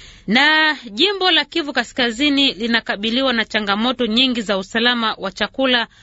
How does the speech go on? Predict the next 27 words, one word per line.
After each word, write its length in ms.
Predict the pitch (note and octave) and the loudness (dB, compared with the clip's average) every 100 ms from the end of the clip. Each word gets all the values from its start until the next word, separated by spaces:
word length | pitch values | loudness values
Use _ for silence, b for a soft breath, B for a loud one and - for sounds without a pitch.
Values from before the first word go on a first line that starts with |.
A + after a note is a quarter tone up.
| b - | b -8
ambazo 380 | E3+ F3+ G#3 A3 | -2 0 -2 -4
zinahitaji 640 | G3 G#3 G3+ A#3+ A#3+ A3+ | -4 -4 -2 -2 -2 -2
usaidizi 500 | G#3+ A3 G#3+ A3+ A3 | -2 -2 -2 -2 0
wa 160 | G#3 F#3+ | 0 0
dharura 520 | G3 A3+ A#3 A3 G3+ | -2 0 2 0 -2
na 400 | - F#3+ F#3+ F#3 b b - | -2 0 0 -2 b b -4
wa 120 | G3+ | -2
sekta 320 | - B3 - | -2 -4 -2
mbalimbali. 720 | G3+ F3+ E3+ E3+ E3 D#3+ D#3 - B B B - | -2 -2 -4 -4 -6 -6 -8 -12 B B B -4
Hii 200 | A#3+ C4 | 0 0
ni 100 | A#3+ | 0
tathmini 520 | G#3+ - A#3+ C4 B3+ | -2 0 2 2 2
iliyofanywa 640 | A3 A#3 - C#4+ C#4 C4+ | 0 -2 -2 0 2 0
na 100 | B3 | 0
mkurugenzi 600 | A#3 B3 A#3 G#3 C4+ A#3 | -2 -4 -2 0 0 0
wa 80 | B3 | -2
mpango 340 | A3 B3 B3 | -2 -2 -2
wa 80 | A3+ | -2
chakula 440 | - G#3+ - B3+ G#3+ | -4 -6 -4 0 0
duniani 480 | G3+ G#3 A3+ A3+ G#3 | 0 0 0 0 -2
pam 360 | - C4 F4 b b b b - | -2 -2 -2 b b b b -6
kwa 140 | F3 | -6
kanda 280 | - A#3 A3+ | -2 0 0
ya 120 | G#3 | -2
kusini 440 | G#3 G#3 B3+ B3 A3+ | -4 -6 -2 0 0
mwa 200 | G3+ F3+ | -2 -2
Afrika, 600 | G#3+ A3+ A3 A3 G3 | -4 -4 -4 0 0